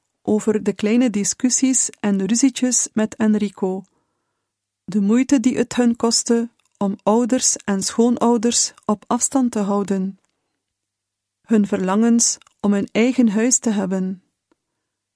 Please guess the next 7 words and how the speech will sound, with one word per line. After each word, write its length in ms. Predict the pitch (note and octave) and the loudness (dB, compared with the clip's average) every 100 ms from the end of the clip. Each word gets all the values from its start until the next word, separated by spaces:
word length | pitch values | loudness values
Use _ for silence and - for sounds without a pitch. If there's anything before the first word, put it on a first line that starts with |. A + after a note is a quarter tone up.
| _ _ - | _ _ -4
het 240 | G#3 E3+ | -2 -2
dagelijkse 600 | F3+ G#3 A#3 B3 - - | -2 0 0 -2 0 -2
leven 360 | G#3 G#3 G#3 G3+ | -2 -2 -2 0
dus 320 | G3 G3+ - | 0 0 -2
van 260 | - A#3+ A#3 | -4 -2 -2
elk 320 | - F#3+ G3+ | -2 -4 -4
stel. 420 | - - F#3 F3+ | -8 -4 -4 -4